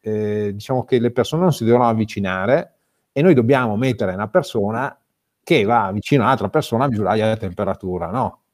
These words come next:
<laughs> Già, infatti l'R L S, cioè, diciamo, la rappresentante dei lavoratori per la sicurezza,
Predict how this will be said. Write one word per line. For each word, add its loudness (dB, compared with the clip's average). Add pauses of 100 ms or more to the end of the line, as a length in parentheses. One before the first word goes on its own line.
(140)
<laughs> -2
Già, 4 (380)
infatti 0
l'R 4
L 2
S, 4
cioè, 4 (280)
diciamo, -8
la -4
rappresentante -4
dei 6
lavoratori 2
per 0
la 0
sicurezza, -2